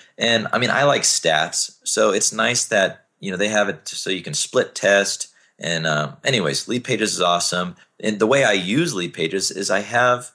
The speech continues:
my one actual lead page. And the funny thing is, is at the time it was their what they would label as their, I think, simple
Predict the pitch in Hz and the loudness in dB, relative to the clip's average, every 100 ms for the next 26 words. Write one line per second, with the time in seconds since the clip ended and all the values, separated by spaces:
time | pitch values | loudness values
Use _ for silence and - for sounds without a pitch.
0 | _ - 98 95 98 107 104 87 98 98 | _ -2 0 2 2 0 2 0 -2 -4
1 | 87 87 95 - 85 73 80 - - _ | -4 -4 -8 -4 -2 -2 -4 -10 -14 _
2 | _ - 98 - 151 117 87 90 113 101 | _ -6 -2 0 0 -2 -4 0 2 2
3 | - 80 - - - - 107 104 80 82 | 2 0 0 -2 -2 0 0 0 0 -2
4 | 78 80 80 76 - _ _ 82 80 92 | 0 2 2 0 -6 _ _ -4 0 0
5 | 82 78 85 78 80 76 76 71 69 76 | 2 2 0 2 0 0 0 -2 -2 -4
6 | 90 71 - 107 98 - 69 62 | -4 0 2 2 -2 -4 -4 -4